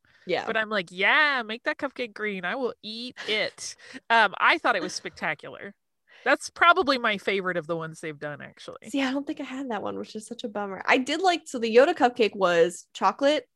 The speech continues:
Speaker 1: chocolate cupcake, Nutella icing, and it had, like, a toffee chocolate candy crunch.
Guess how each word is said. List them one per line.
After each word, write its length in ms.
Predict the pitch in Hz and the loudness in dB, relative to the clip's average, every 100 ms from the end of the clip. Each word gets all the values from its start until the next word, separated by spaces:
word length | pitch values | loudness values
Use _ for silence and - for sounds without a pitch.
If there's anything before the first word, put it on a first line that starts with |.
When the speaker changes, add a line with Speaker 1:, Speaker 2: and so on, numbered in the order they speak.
| _ _ | _ _
Speaker 1:
chocolate 240 | 214 220 240 | -6 -4 -2
cupcake, 460 | 220 214 190 - _ - _ - | -2 0 -2 -2 _ -20 _ -6
Nutella 380 | 202 190 220 240 | -4 2 4 6
icing, 580 | 180 196 - 160 160 160 - | 6 2 0 -4 -4 -6 -4
and 100 | 185 | -2
it 80 | 185 | 0
had, 360 | 190 170 165 170 | 4 4 4 2
like, 160 | 165 | -6
a 40 | 151 | -4
toffee 360 | - 208 226 | -2 -2 -2
chocolate 540 | 208 196 202 180 165 - _ _ - | -4 -4 -2 0 -2 -4 _ _ -4
candy 260 | 214 190 | -2 -2
crunch. 540 | - 180 165 185 - | -4 -2 -2 -4 -12